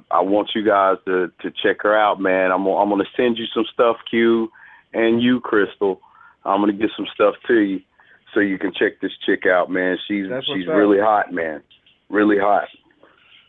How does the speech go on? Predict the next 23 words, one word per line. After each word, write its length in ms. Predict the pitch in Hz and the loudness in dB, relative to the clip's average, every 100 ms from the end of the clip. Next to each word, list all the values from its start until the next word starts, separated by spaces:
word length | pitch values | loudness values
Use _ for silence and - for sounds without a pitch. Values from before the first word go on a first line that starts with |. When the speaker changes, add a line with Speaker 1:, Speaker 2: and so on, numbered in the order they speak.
| _ | _
Speaker 1:
Nice 280 | 107 110 120 | 0 0 0
Speaker 2:
Okay. 140 | 185 202 | 0 2
Speaker 1:
show, 400 | 131 123 123 110 | 4 4 0 -2
nice 280 | 110 113 110 - | -4 -4 -2 2
show, 240 | 123 117 - | 2 0 0
Q. 380 | 117 113 113 101 - | 2 4 2 -2 -2
I 60 | |
always 540 | 92 95 107 110 113 110 | 2 4 4 4 4 4
love, 500 | 110 113 113 104 98 | 4 4 4 2 -4
man, 320 | 113 110 107 | -2 0 0
coming 260 | - 107 107 | -2 0 0
on 340 | 107 107 107 | 0 0 0
and 160 | 104 98 | 0 0
doing 220 | 113 110 - | 0 0 0
stuff 220 | 110 104 104 | 0 0 -2
with 100 | 98 | -6
you 160 | 110 | -2
and 100 | 104 | -2
Crystal, 400 | - 110 101 - | 0 0 0 -2
man. 380 | 104 104 104 104 | 0 0 0 0
It, 140 | 92 - | -4 -6
it's 200 | 90 - | -6 0
awesome. 420 | 95 92 - | 2 2 0